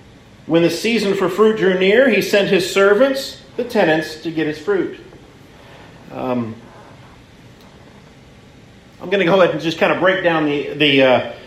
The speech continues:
the, uh, met-, the, um, allegory as we go. Just like in Isaiah, the beloved who planted a vineyard, it was God, and the vineyard was Israel.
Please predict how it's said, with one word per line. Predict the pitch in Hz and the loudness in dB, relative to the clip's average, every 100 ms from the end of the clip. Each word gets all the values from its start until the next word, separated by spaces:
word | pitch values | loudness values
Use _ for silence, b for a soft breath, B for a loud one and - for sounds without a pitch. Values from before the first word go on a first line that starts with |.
| B | B
the, | 135 143 131 | -2 2 4
uh, | 127 123 | 4 4
met-, | 139 185 180 139 | 4 2 2 -4
the, | 143 131 | -2 0
um, | 123 120 107 104 - - - - 147 | 2 0 -2 -10 -16 -20 -20 -10 0
allegory | 185 170 147 135 127 | 2 4 2 2 2
as | 117 | 0
we | 120 | -2
go. | 123 135 110 95 - - B B B B - - - - - - - - | 0 0 0 -2 -12 -20 B B B B -16 -14 -14 -16 -18 -20 -20 -8
Just | 147 262 262 | 4 4 4
like | 262 247 | 2 2
in | 240 214 | 2 0
Isaiah, | 208 - 208 214 262 269 - - - | 0 2 4 4 2 0 -6 -18 -10
the | 170 196 175 - - - | 2 4 4 0 -12 -4
beloved | 143 190 214 254 220 220 | 2 4 6 6 4 0
who | 202 208 196 | 0 -2 -4
planted | - - 220 240 233 196 | -8 -4 0 0 0 -2
a | 180 | 2
vineyard, | 214 240 208 170 190 254 - - - - - - | 2 2 2 2 2 0 -8 -18 -20 -20 -20 -6
it | 196 | 0
was | 190 180 | 2 2
God, | 185 202 220 175 190 - | 4 4 6 4 2 -2
and | 175 | -4
the | 180 | 0
vineyard | 185 240 220 190 165 | 2 4 4 0 0
was | 175 220 | -4 -2
Israel. | 233 - 156 147 135 - | -4 -2 -2 0 0 -6